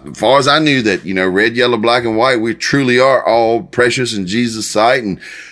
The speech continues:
p-, the poor and the rich could, could come together because those things didn't matter in the kingdom of God. And, and, uh, the educated and the uneducated needed the same grace, just on and on and on. Um,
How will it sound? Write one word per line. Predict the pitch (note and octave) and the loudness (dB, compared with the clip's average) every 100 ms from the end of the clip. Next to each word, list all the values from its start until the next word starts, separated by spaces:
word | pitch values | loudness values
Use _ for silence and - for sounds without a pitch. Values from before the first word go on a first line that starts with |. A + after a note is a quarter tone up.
| - - | -20 -12
p-, | - | -4
the | F#2+ | -4
poor | - B2+ C#3 | 0 2 4
and | B2+ | 2
the | A2 | 2
rich | G#2+ C#3 - - | 2 0 -2 -4
could, | G2+ E2 - - | -2 -2 -10 -8
could | G2+ - | -8 -2
come | C#3+ C#3+ | 0 2
together | A2+ G#2+ B2 C#3 | 2 2 2 0
because | A#2+ A2+ G#2 G2+ F#2 | -2 -2 0 0 -2
those | G#2 B2 B2+ | 0 0 0
things | B2 A#2+ | -2 0
didn't | A#2 A2+ G#2 | 0 0 2
matter | A#2 B2+ | 2 2
in | B2 | 0
the | A2 | -4
kingdom | - A#2 A2 | -4 -4 -2
of | G2+ | -2
God. | F#2 G2 A#2 C3 | 0 2 2 0
And, | F#2 D2+ - - - - | -2 -6 -16 -20 -20 -8
and, | F2+ G2+ G2 | 0 0 2
uh, | G2 F#2+ F#2 F2+ | 2 2 2 0
the | F2 | 0
educated | A2 B2 A#2 B2+ A#2+ | 0 0 0 0 0
and | G2 | -2
the | E2 | -2
uneducated | A2 C#3 A2+ B2+ A#2 - A#2 B2+ B2+ D#2+ C2+ E2+ | -2 0 0 -2 -2 -2 0 0 -4 -10 -8 -4
needed | G2+ B2 B2+ G#2+ | 0 0 0 -2
the | F2+ | -2
same | - B2 B2+ A2 | 0 0 0 -2
grace, | D#2 G2+ A#2+ C3 - | 0 0 0 0 -4
just | A#2 - | -6 0
on | B2+ D3+ D3 | 2 4 2
and | |
on | C#3 B2 | 2 2
and | B2 | 2
on. | E3 D3 G2 - - - - - - F2+ | 2 2 0 -6 -20 -20 -20 -20 -10 0
Um, | G#2+ A2+ G#2+ G2 - | 2 4 2 -2 -6